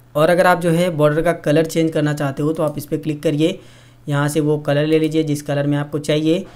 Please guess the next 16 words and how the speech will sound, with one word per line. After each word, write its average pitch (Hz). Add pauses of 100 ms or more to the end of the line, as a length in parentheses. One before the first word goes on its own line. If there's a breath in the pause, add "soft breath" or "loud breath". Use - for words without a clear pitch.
(320 loud breath)
इसके 151
बाद 151
जो 147
है 156
ओके 139
कर 127
दीजिए 123
तो 143
देखोगे 165
बॉर्डर 147
हमारा 143 (120)
उस 147
कलर 143
में 147
आ 135
जाएगा। 123